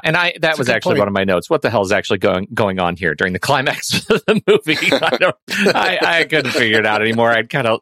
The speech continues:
Speaker 1: kinda let it go. But, but they, uh, I, I do think that they, you know, part of the reason that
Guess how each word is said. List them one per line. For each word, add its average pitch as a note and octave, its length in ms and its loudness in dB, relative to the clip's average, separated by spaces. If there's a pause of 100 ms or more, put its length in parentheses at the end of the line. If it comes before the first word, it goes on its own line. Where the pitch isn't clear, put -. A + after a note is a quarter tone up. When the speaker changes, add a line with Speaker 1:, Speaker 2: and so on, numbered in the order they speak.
(140)
Speaker 1:
kinda G2 320 0
let G#2 240 2
it G#2 120 -2
go. B2 180 2
But, F3 180 0 (340)
but E3+ 220 0
they, E3 320 2
uh, C3+ 240 0
I, D3 240 -2
I D#3+ 100 0
do G3+ 200 0
think B2 240 0
that B2 180 0
they, A2 300 2
you B2 400 -4
know, G#2+ 160 0 (240)
part G3 180 0
of E3 80 -2
the C3+ 60 0
reason C3 520 0
that G#2+ 260 0